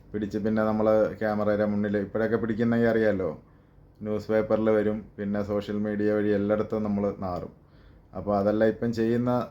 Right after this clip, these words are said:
സമയത്ത് നമ്മൾ നല്ല രീതിയിൽ തന്നെ ചെയ്യുക, ആത്മാർത്ഥമായിട്ട്. എന്ന് വെച്ച് കഴിഞ്ഞാൽ നമ്മൾ ഇപ്പം നല്ല യുവാവും നല്ല ആരോഗ്യവും എല്ലാം ഇരിക്കും നമ്മൾ. പക്ഷേ ഒരു പോയ പോയ നമുക്ക് പല പ്രശ്നങ്ങളുണ്ടാവും. ഇപ്പോൾ കുട്ടികളൊക്കെ വളർന്ന്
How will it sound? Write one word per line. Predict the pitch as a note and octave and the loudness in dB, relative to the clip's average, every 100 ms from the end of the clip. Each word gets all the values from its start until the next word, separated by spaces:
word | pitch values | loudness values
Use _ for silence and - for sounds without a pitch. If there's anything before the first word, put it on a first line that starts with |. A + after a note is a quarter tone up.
| - | -8
സമയത്ത് | A#2+ A#2 A#2 A#2 | -6 -2 -2 0
നമ്മൾ | A#2 A#2 | 0 0
നല്ല | A2+ A2+ A2+ | 0 2 2
രീതിയിൽ | A#2+ A#2 A2+ | 2 0 -2
തന്നെ | A2+ | -2
ചെയ്യുക, | G#2+ A2 G#2 G2 G2 F#2+ - - - - - - | 0 -2 -2 -2 -4 -4 -12 -20 -20 -20 -14 -2
ആത്മാർത്ഥമായിട്ട്. | G#2 G2 G#2+ G#2+ A2 G#2+ G2 E2+ - - - - - | -2 0 0 0 2 2 2 -4 -14 -16 -20 -20 -20
എന്ന് | G2 G2 | -12 -10
വെച്ച് | G2 | -8
കഴിഞ്ഞാൽ | G2+ G#2 | -6 -4
നമ്മൾ | G#2 G#2 A2 A#2 A2 | -2 0 2 2 0
ഇപ്പം | G#2 G#2 B2 B2 - - | -6 -8 -4 -6 -8 -8
നല്ല | A#2 A#2+ | -4 0
യുവാവും | A#2 A2 A#2 A2+ A#2 A2+ | 0 2 4 4 0 -2
നല്ല | A2+ A2+ | -2 0
ആരോഗ്യവും | A2+ A2 A2 A2+ A2 A2+ A2 A2 - - - _ _ | 0 2 2 2 0 0 0 -4 -16 -20 -20 _ _
എല്ലാം | G#2+ G#2 A2 G#2+ - - | -8 2 4 4 -4 -14
ഇരിക്കും | - A2 G#2 F#2+ F#2+ | -4 -4 -4 -6 -6
നമ്മൾ. | F#2+ F#2+ F2+ | -6 -4 -4
പക്ഷേ | F2+ - | -4 -2
ഒരു | F#2+ G#2 G#2+ G#2+ | 0 2 0 2
പോയ | G#2+ A2 | 2 4
പോയ | A2 A#2 A#2 | 2 2 2
നമുക്ക് | A2+ A2+ A2 A2+ A2+ - - - | 2 -2 -2 -2 -4 -6 -18 -10
പല | A2 G#2+ | -4 -2
പ്രശ്നങ്ങളുണ്ടാവും. | G#2 G2+ A2+ A2 G#2+ G#2+ G2+ G2 G2 - - _ _ - _ - - - | -2 -4 -6 -2 0 2 2 2 -2 -8 -20 _ _ -20 _ -20 -20 -18
ഇപ്പോൾ | - G2+ | -10 -8
കുട്ടികളൊക്കെ | G#2 F#2+ A2 G#2+ A2 | -6 2 4 6 4
വളർന്ന് | A2 A2 G#2+ A2 G#2+ - | 4 2 0 -4 -4 -10